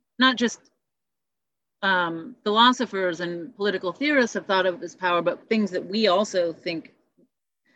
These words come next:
the way we think about power is in these ways that he describes. And then he says, "No, but this is not, you know, it's, um, not about neutralizing the will of the other, um,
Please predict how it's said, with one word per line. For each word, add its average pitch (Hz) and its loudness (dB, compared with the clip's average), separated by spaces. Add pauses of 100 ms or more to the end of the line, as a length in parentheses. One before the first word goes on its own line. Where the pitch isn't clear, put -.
(1000)
the 214 4
way 254 4
we 240 2
think 220 0
about 185 0
power 185 -2 (680)
is 180 0
in 180 2
these 175 -4
ways 170 0
that 156 -8
he 175 -12
describes. 160 -4
And 165 -6
then 175 -4
he 180 -6
says, 165 -4
"No, 175 -4
but 170 -6
this 165 -8
is 156 -10
not, 156 -2 (260)
you 208 2
know, 147 0 (560)
it's, - 0
um, 175 0 (1300)
not 180 4
about 156 2 (260)
neutralizing 160 0
the 151 -4
will 151 0
of 143 -4
the 147 -6
other, 143 -6 (340)
um, 165 -2